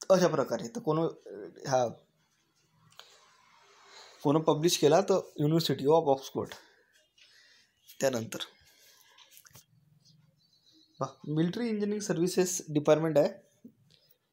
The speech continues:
सेकटकर समिरी-, समितीने नाही का शिफारस केली होती मागच्या वर्षी, त्यावरून नाही का या डिपार्टमेंटच्या नऊ हजार तीनशे चार पोस्ट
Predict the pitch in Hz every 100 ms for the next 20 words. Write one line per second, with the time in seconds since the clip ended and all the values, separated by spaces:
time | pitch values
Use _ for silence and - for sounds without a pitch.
0 | _ - - 156 151 196 - 226 - 170
1 | 175 175 185 - - 175 151 170 185 185
2 | 180 190 - 165 180 185 - 165 165 156
3 | 143 156 143 143 180 - _ _ _ _
4 | _ _ - 185 202 208 156 143 175 -
5 | _ - - _ _ - 160 196 165 160
6 | 175 165 143 151 185 - - 143 156 180
7 | 170 165 180 165 165 175 - - 151 160
8 | 196 156 151